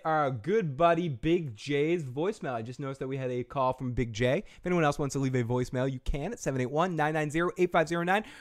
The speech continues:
Then we'll come back, finish the recap, and play any voicemails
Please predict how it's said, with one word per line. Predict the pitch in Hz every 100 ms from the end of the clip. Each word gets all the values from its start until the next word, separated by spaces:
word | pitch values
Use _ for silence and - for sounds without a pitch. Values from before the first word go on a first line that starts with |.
| -
Then | 165
we'll | 165
come | 175
back, | 175 165
finish | - 180 175 - -
the | 151
recap, | 156 147 170 170 170 165 - - -
and | 143 139 135 135 131 - -
play | - 151 143
any | 151 143
voicemails | 139 139 143 135 123